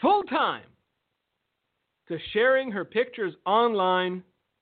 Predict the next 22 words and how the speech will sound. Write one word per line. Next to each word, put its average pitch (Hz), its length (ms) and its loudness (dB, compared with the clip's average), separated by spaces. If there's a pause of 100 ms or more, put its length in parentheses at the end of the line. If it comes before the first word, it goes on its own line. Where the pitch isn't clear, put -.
(1080)
and 180 100 -2
eventually 262 580 -2
left 240 400 -2
the 214 120 -4 (100)
center 190 380 -2
for 175 160 -6
her 170 220 -4
online 185 640 2
life. 170 320 0 (1600)
"I 202 220 0
actually 208 580 -2
loved 170 920 2
the 165 80 -8
job 170 480 -4
and 185 80 -2
I 151 60 -2
really 190 340 -6
enjoyed 175 640 -4
working 185 580 0
with 170 160 -6
the - 140 -10 (260)
children," 214 680 0